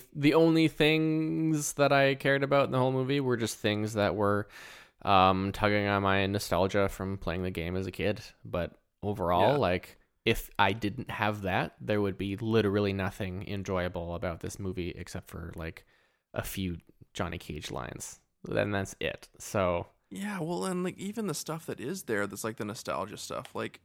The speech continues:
Speaker 2: you know, like we were just talking about with, like, Scorpion and Sub-Zero, like, it's not good.
Speaker 1: Yeah, <laughs> no, it's
Speaker 2: Like, yeah, he says, "Get
Speaker 1: Ugh.
Speaker 2: over here," but, like, like, nothing, nothing comes of it, you know?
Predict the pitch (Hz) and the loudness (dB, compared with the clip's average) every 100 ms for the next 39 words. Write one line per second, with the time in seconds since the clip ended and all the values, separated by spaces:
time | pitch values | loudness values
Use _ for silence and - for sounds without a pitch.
0 | _ 143 120 104 123 127 127 127 127 120 | _ -10 -6 -4 -4 -6 -6 -4 -2 -2
1 | 117 98 101 - 113 117 113 110 110 107 | -2 -4 -6 -4 -4 -2 -4 -4 -4 -6
2 | 143 135 117 - - 196 226 143 135 175 | -4 -2 -2 -4 -10 -10 -12 -10 -8 -6
3 | 349 262 - - _ _ _ _ _ _ | -4 -6 -8 -16 _ _ _ _ _ _
4 | - 139 - - - 110 - - - - | -2 0 0 -2 -6 -10 -8 -10 -8 -6
5 | - - 190 180 180 226 285 185 170 208 | -6 -6 -6 -6 -4 -2 -2 -4 0 0
6 | 160 123 160 143 185 120 120 107 113 113 | 0 2 2 2 0 -2 0 0 0 -2
7 | 107 135 113 - _ _ _ _ _ _ | 0 0 -2 -8 _ _ _ _ _ _
8 | _ _ _ _ _ _ _ _ _ _ | _ _ _ _ _ _ _ _ _ _
9 | _ _ _ _ _ _ _ _ _ _ | _ _ _ _ _ _ _ _ _ _
10 | _ _ 90 98 156 165 190 196 180 - | _ _ -18 -14 -10 -6 -6 -4 -6 -6
11 | 185 226 208 233 320 196 123 107 - 123 | -8 -6 -4 -2 -2 -2 -2 -4 -6 -6
12 | 110 139 202 | -4 -4 -6